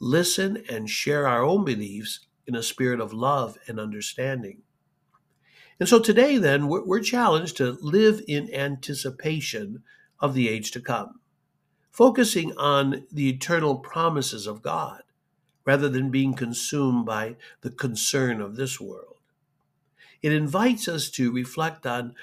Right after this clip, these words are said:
our own beliefs about the afterlife and to engage in dialogue with others about these profound and mys-, mysterious truths.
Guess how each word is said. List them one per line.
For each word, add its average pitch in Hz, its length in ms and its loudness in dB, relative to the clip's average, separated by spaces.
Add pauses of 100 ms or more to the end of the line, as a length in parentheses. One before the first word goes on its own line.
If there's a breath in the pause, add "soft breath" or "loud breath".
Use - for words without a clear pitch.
(160 loud breath)
our 117 180 2
own 170 280 2
beliefs 110 440 -6
about 107 340 -6
the 113 160 -10
afterlife 104 720 -6
and 110 180 -14
to 113 180 -12 (340 loud breath)
engage 123 580 0
in 107 140 -6
dialogue 107 580 -2
with 107 140 -6
others 170 340 -2
about 104 420 -8 (400 soft breath)
these 127 260 -2
profound 135 680 0
and 104 120 -8
mys-, - 360 -8 (100)
mysterious 127 1000 -4
truths. - 600 -10